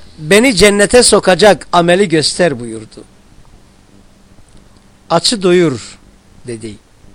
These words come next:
"Susuzlara su ver. İyiliği emret, kötülüğe mani ol. Bunlara güç yetirmezsen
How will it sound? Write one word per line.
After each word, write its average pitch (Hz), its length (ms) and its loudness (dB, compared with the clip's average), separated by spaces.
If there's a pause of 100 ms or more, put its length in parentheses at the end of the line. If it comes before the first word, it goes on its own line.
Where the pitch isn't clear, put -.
(380)
"Susuzlara 170 880 -2
su - 320 -4
ver. 120 340 -8 (1160)
İyiliği 175 500 -2
emret, 196 600 0 (720)
kötülüğe 151 580 -2
mani 131 460 -2
ol. 185 200 -4 (800)
Bunlara 160 400 0
güç 143 440 -6
yetirmezsen 170 840 -4